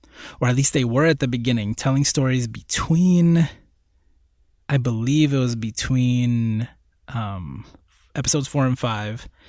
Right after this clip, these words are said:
and I believe they've told stories between five and six. I'm not completely sure about that. So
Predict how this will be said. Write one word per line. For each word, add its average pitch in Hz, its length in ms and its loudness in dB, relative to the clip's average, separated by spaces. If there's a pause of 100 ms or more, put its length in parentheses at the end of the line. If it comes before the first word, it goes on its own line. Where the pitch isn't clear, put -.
(180)
and 131 100 0
I 135 40 6
believe 120 420 -2
they've 202 160 0
told 175 240 0
stories 156 280 2
between 139 280 -2
five 127 240 -6
and 117 140 -4
six. - 720 -4 (120)
I'm 135 100 0
not - 260 -4
completely 147 340 0
sure 160 200 2
about 151 160 0
that. 143 240 -2 (580)
So 139 240 4